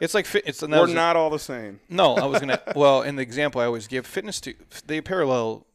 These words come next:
Speaker 1: each other 'cause the barrier for entry to do real estate is not that hard.
Speaker 2: Nope.
Speaker 1: I could probably go past the test relatively quickly. I don't know what the fuck I'm doing, so I wouldn't tell anybody to trust me to sell. Probably the most,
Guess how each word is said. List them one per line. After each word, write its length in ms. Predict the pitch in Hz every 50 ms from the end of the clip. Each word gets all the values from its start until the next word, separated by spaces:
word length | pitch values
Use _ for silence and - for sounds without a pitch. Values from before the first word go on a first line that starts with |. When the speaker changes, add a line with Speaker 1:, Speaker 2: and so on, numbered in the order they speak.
| _ -
Speaker 1:
each 180 | 123 - -
other 300 | 120 107 101 95 - _ _
'cause 460 | - 120 113 110 110 104 - - - _
the 100 | - 123
barrier 340 | 110 143 160 175 170 160 143
for 120 | - 117 113
entry 560 | 123 123 117 - 113 107 107 107 104 101 - _
to 100 | - 123
do 120 | 107 113 107
real 200 | 110 117 113 110
estate 280 | 101 - - 107 107
is 280 | 104 104 98 - - - _ _ _
not 260 | 123 120 120 117 113 -
that 120 | 113 104
hard. 220 | 101 104 95 - _ _ _ _
Speaker 2:
Nope. 240 | 117 117 123 147 _ _ _ _ _ -
Speaker 1:
I 160 | - 131 127 123
could 220 | - 120 110 110
probably 680 | 104 - 127 123 123 117 113 113 113 113 110 104 101 _ _ _ _ _ -
go 160 | 120 117 110
past 260 | - 117 113 110 -
the 80 | - 110
test 400 | - 113 110 107 101 - - -
relatively 460 | 113 113 113 104 - 113 104 110 101
quickly. 480 | _ - 117 110 - 113 101 98 95 _ _ _ - _ _ _ _ _ _ _ -
I 100 | 127 131
don't 120 | 127 117
know 60 | 117 110
what 100 | 104 -
the 80 | -
fuck 240 | - - 117 110 -
I'm 80 | 101 95
doing, 480 | 95 117 135 135 117 110 110 127 156 _
so 160 | - - 117
I 80 | 113
wouldn't 500 | 113 110 110 110 107 _ 110 110 - _
tell 160 | - 131 117 110
anybody 300 | 107 107 104 107 107 101
to 80 | 101
trust 260 | - - 117 110 -
me 80 | - 107
to 60 | 107
sell. 360 | - - - 123 110 107 104
Probably 460 | - _ - 127 131 143 143 131 123 117
the 80 | 117
most, 380 | 117 117 120 117 - - -